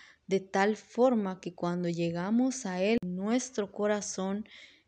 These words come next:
en nuestra mente y todo nuestro ser sabe que debe inclinarse delante de Él. Para ir avanzando,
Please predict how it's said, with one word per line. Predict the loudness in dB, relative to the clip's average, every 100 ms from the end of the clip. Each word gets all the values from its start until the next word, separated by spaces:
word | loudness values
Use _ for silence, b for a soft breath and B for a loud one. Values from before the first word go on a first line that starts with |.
| -6
en | -4 -2 -2
nuestra | 0 -2 -2 -2 -2
mente | -2 0 4 4 2 -4 -10 -12 b b b b _
y | -6 -6 -6 0
todo | 2 4 4 6
nuestro | 6 6 4 2 -2 -6
ser | -6 -4 0 0 0 -4 _ B B B -18
sabe | -12 -2 2 2 2 0
que | -2 -4
debe | -2 0 0 -2 -4
inclinarse | -4 -2 -4 -4 -4 -2 -2 0 0 0 -2 -8 -14 -18 _ _
delante | 0 2 4 2 0 0 -2
de | 0 -2 -4
Él. | -12 _ _ _ _ _ 0
Para | 2
ir | 4 4
avanzando, | 4 2 0 -4 -2 0 2 0 -2